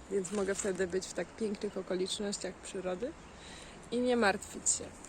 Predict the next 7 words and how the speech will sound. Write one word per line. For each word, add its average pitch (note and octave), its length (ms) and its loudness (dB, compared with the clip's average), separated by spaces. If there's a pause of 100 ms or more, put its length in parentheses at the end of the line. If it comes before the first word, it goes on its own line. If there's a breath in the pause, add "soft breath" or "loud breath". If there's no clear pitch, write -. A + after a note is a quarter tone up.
(2250)
O, - 240 -10
coś A3 140 -4
takiego. G#3 360 -2 (880)
Na B3 100 -2
mnie C#4 180 2
to A#3+ 120 2
działa. F#3 240 2